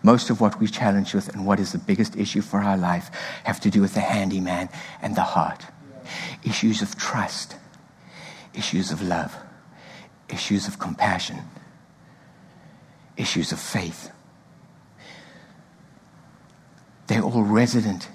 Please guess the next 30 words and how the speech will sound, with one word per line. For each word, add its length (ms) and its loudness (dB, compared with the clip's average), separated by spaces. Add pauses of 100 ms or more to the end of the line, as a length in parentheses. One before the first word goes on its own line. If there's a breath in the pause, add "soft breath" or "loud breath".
(380)
in 120 -4
here. 440 -2 (760 loud breath)
They're 120 0
not 260 0
resident 520 -2
up 180 -6
here. 340 -2 (1800 loud breath)
All 180 12
too 260 6
often, 380 8 (160)
that's 180 2
the 80 -4
problem 380 6
with 180 4
religion. 480 6 (3000 loud breath)
John 180 8
chapter 280 2
fourteen, 420 4
verse 200 2
fifteen 480 -2 (360 loud breath)
says, 240 4
"If 180 4
you 80 10
love 280 10
me, 100 8
you 160 6
will 80 2
keep 260 2
my 160 2
commandments." 640 0